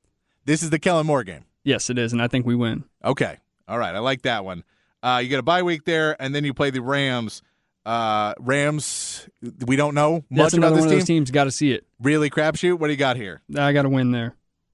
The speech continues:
Speaker 1: A win there. Philadelphia. At Philadelphia.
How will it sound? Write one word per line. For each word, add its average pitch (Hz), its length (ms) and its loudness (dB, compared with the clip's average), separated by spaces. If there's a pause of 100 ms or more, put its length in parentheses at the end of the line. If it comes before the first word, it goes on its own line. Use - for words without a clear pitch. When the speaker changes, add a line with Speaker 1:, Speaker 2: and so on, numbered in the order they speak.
(280)
Speaker 1:
A 135 100 -2
win 165 220 0
there. 160 180 2
Philadelphia. 208 800 0 (1800)
At 175 240 0
Philadelphia. 165 720 2